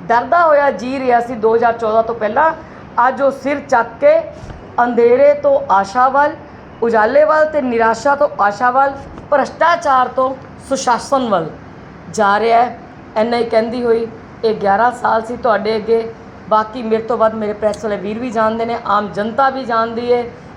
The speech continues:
ਜੇ ਤੁਸੀਂ ਧਿਆਨ ਨਾਲ ਦੇਖੋਗੇ ਤੇ ਇਹ ਵਿਕਾਸ ਦੀ ਔਰ ਇਹ ਪ੍ਰਗਤੀ ਤੁਹਾਨੂੰ ਆਪਣੇ ਆਪ ਨਜ਼ਰ ਆਏਗੀ।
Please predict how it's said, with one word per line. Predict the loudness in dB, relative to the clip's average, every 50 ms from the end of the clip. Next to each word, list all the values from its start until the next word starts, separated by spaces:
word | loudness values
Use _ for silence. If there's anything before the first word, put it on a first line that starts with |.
| -10
ਜੇ | -2 0 0 0
ਤੁਸੀਂ | 0 -2 -6 -4 -6 -4
ਧਿਆਨ | -2 0 2 2 2 2 2
ਨਾਲ | 2 0 2
ਦੇਖੋਗੇ | 2 0 -2 0 2 2 2 4 6 4 4 4 2 -4 -10 -18 -18 -14 -4
ਤੇ | -2 -2
ਇਹ | 0 4 4 4 4
ਵਿਕਾਸ | 2 -2 -4 -2 0 2 4 4 2 2
ਦੀ | -2 -6 -8 -6 -6 -2 -2
ਔਰ | 0 0
ਇਹ | -2
ਪ੍ਰਗਤੀ | -2 -2 -2 -2 -2 -2 -6 -8 -8 -8 -8 -10 -14 -18 -20 -20 -10 -4
ਤੁਹਾਨੂੰ | 0 0 0 0 0 -2 -2 -4
ਆਪਣੇ | -4 -4 -4 -4 -2 0
ਆਪ | 0 0 0 0 -2
ਨਜ਼ਰ | -4 -4 -2 0 0 2
ਆਏਗੀ। | 2 2 0 0 -4 -8 -10